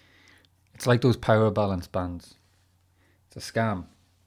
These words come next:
Useless. So I seen a thing, there's this, a good page, it's called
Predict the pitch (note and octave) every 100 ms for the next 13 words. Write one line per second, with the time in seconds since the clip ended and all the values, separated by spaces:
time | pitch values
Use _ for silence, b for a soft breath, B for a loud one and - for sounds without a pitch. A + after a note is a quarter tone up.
0 | _ _ _ _ _ _ - A#2 A2 A2
1 | - - - - - _ _ B B B
2 | B B - A#2 G#2 B2 A#2 A#2 G#2 G2
3 | G2 A2 - - - A2+ A2+ G2+ - A2+
4 | G2+ G2 - A2 G2+